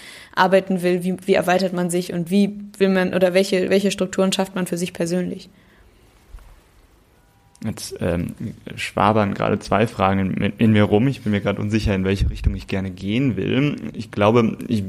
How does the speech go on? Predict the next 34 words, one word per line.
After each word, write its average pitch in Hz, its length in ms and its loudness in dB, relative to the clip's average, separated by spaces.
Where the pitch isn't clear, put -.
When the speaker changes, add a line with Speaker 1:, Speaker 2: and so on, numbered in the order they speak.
Speaker 2:
würde 107 380 2
gerne 104 320 2
ansetzen, 104 480 0
da 98 120 0
wo 95 80 -4
Fabian 120 500 0
ist 107 240 -4
und, 98 440 -4
ähm, 98 420 -4
so 95 100 -6
ein 95 80 -2
bisschen 110 600 -4
das 101 200 -6
Kapitel 104 420 -4
Jugendrat, 107 880 0
ähm, 98 420 -2
ja, 101 200 0
zumindest 110 300 0
kurz - 260 -4
mal 92 100 -2
etwas - 300 -6
schließen - 720 0
und 113 120 2
nochmal 104 220 2
bei 98 100 4
der 98 120 2
Frage 107 420 0
bleiben, 98 520 0
wie 113 720 2
kriegen 104 400 2
wir 98 80 4
Menschen 98 680 0
ins 98 440 -2
Tun 175 500 2